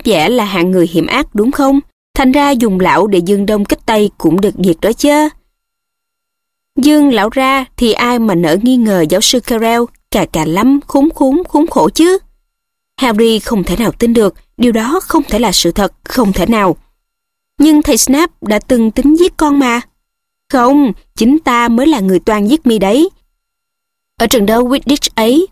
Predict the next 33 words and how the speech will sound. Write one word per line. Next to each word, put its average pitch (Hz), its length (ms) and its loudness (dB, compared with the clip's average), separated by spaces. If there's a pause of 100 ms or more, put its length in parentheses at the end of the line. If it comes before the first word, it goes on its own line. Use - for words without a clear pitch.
(120)
cô 277 100 0
bạn 196 280 2
Hermione 226 360 0
của 196 140 -2
mi 254 440 2
trong 208 180 -2
lúc 277 160 -2
hấp - 240 -6
tấp 359 140 -2 (180)
chạy 175 180 0
đi 180 120 0
đốt 262 240 2
lão 170 180 0
Snap 277 340 -2 (120)
đã 156 240 -2
xô 220 220 0
ngã 165 200 -2
ta, 220 340 0 (280)
khiến 247 300 0
ta 214 260 0
bị 170 180 0
đứt 240 200 -2
giao 208 220 0
nhãn 185 320 0
với 254 120 -2
mi. 262 280 2 (520)
Chứ 349 140 0
không 302 340 2
thì 247 180 -2
chỉ 196 240 0
vài 214 180 0
giây 214 200 0
sau, 254 360 -2